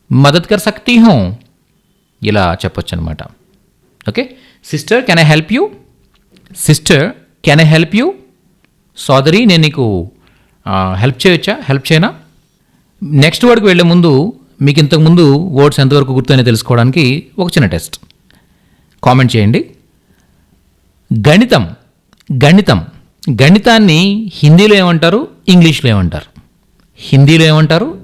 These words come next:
ఇంగ్లీష్లో ఏమంటారు? కామెంట్ చేయండి. నెక్స్ట్ వహా, వహా అంటే అక్కడ, వహా అక్కడ. ఓకే,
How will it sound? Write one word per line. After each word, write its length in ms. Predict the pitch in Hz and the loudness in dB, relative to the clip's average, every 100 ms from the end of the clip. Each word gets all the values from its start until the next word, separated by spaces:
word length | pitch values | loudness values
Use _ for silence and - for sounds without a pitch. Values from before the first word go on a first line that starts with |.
| - | -2
ఇంగ్లీష్లో 380 | 151 127 113 117 | 0 0 -2 -2
ఏమంటారు? 220 | 120 214 | -2 -4
కామెంట్ 420 | - 110 90 - | -4 -4 -6 -14
చేయండి. 240 | 85 82 _ _ _ _ _ _ | -20 -20 _ _ _ _ _ _
నెక్స్ట్ 260 | 90 - - _ _ _ _ _ _ _ _ | -20 -20 -20 _ _ _ _ _ _ _ _
వహా, 760 | 107 123 180 180 214 165 101 95 104 98 | -8 -2 -2 0 0 0 -2 -6 -12 -4
వహా 320 | 151 165 175 | 0 0 0
అంటే 380 | 196 190 190 - | 0 0 -2 -6
అక్కడ, 440 | 143 - - 117 78 - _ - - - | -8 -8 -6 -6 -6 -10 _ -20 -20 -14
వహా 680 | 98 104 139 131 170 139 107 - - | -8 0 0 2 0 0 -2 -6 -6
అక్కడ. 440 | - - 123 85 _ _ _ _ _ _ _ _ - - - | -6 -4 -4 -6 _ _ _ _ _ _ _ _ -20 -20 -12
ఓకే, 340 | 120 135 82 | -4 -4 -4